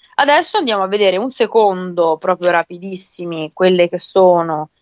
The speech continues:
ehm, le avventure di eroi legate al mondo germanico. Faccio semplicemente un cenno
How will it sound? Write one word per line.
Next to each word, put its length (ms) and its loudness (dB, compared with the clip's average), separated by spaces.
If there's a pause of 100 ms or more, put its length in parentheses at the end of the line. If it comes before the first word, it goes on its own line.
(200)
ehm, 800 0
le 160 2
avventure 760 2
di 140 -2
eroi 640 2
legate 440 -4
al 80 -16
mondo 340 -6
germanico. 920 -2 (800)
Faccio 400 -6
semplicemente 680 -6
un 180 -8
cenno 640 -2